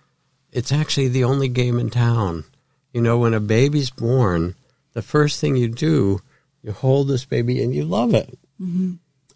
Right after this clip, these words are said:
Speaker 1: And when somebody dies at the end of life and you get to hold their hand and you get that extraordinary moment of being with them when their spirit departs their body.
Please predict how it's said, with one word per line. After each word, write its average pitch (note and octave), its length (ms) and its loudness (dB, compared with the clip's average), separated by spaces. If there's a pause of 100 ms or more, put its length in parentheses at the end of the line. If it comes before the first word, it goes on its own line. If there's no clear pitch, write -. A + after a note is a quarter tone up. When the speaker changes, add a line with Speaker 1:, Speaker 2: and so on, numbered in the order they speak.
(120)
Speaker 1:
And C3 240 0
when C3+ 180 2
somebody D3+ 380 0
dies A#2+ 460 2
at A#2+ 120 -2
the A#2 140 -4
end A2 140 0
of G#2 140 -2
life A2+ 340 0
and G#2+ 160 -2
you G2+ 100 -6
get G#2 180 -4
to G#2+ 120 0
hold G#2+ 240 -2
their G#2+ 140 0
hand G#2+ 340 0
and G#2 140 2
you G2+ 100 -2
get G#2 240 0
that F#2+ 260 2 (600)
extraordinary A2 1000 0
moment G#2 600 0 (380)
of F2 200 4 (500)
being D#3 460 0
with G2 260 0
them E2+ 400 0 (460)
when A2 320 0
their G#2 140 0
spirit C#3+ 680 -2
departs B2+ 560 -2
their F#2+ 180 -2
body. F#2+ 680 -4